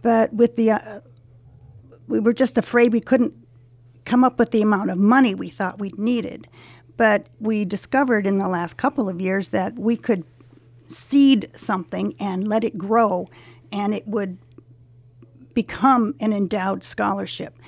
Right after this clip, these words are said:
And so about three years ago, we put a, a good, good amount of money into a, a fund, and a lot of the alumni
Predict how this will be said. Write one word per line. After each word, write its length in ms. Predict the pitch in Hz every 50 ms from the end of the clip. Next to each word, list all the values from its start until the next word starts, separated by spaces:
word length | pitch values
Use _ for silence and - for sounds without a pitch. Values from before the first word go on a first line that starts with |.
| - - - - - - _ _ _
And 260 | - 220 214 208 202 -
so 400 | - 233 208 190 196 196 196 -
about 400 | - 202 202 185 202 202 202 -
three 200 | - - 233 220
years 260 | 208 208 202 202 196 220
ago, 500 | 190 - 202 202 196 202 202 202 - - 247 233 -
we 260 | - 196 220 208 196
put 260 | 180 - - 214 - - _ _ _ - _ _ _ - - _ - - _ _ _ _ - -
a, 60 | 302 - _ _ - - - _ _ _ _ _ _ -
a 80 | 254 202
good, 260 | 196 240 226 - - - _ _ -
good 140 | 254 262 254
amount 220 | 247 233 214 214 214
of 40 | 214
money 280 | 208 208 202 214 202
into 320 | 190 196 - - 214 190 202
a, 160 | 185 - - _ - - -
a 60 | -
fund, 420 | 185 - - 226 202 196 226 277 320 - - - - - - - - -
and 280 | - 226 226 214 214 190
a 80 | 185 214
lot 280 | 208 208 208 220 220
of 140 | 240 214 190
the 120 | 226 220
alumni 580 | 202 196 196 202 208 220 226 220 208 196 202